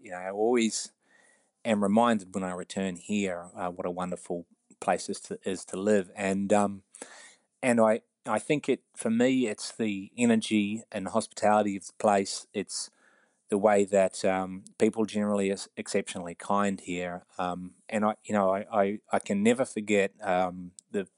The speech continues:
I think the first month that I was living here in two thousand and two, and I, it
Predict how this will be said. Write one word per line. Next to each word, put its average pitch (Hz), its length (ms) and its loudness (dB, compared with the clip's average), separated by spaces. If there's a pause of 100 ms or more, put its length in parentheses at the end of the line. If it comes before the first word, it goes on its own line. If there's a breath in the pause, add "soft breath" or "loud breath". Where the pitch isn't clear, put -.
I 98 60 -16
think - 240 -4 (840)
the 101 80 -2
first - 340 0
month 110 240 2
that 98 100 -6
I 95 40 2
was 92 120 -6
living 95 220 -4
here 95 140 -6
in 92 80 -6
two 98 160 -2
thousand 92 300 -2
and 85 120 -12
two, 107 320 0
and 95 80 -16
I, 92 140 -4
it - 60 -12